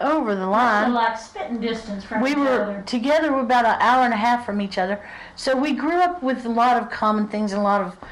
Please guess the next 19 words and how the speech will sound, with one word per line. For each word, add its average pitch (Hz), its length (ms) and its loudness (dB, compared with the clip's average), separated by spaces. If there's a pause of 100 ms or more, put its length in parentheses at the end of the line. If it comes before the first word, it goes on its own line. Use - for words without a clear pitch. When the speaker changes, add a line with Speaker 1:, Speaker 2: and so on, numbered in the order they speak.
(280)
Speaker 1:
things 202 240 0
that 190 140 2
were 180 100 -2
separate 208 480 -2
because 196 280 -4
of 180 120 -4
the 170 40 -12
states, 196 540 -6
believe 185 320 -2
it 175 80 -4
or 175 100 0
not. 170 360 0
There 180 120 0
are 185 120 2
Speaker 2:
Uh-huh. - 100 -2
Speaker 1:
some - 160 -12
separate 175 300 -4
Speaker 2:
Yeah. 359 60 -2
Speaker 1:
things. - 200 -4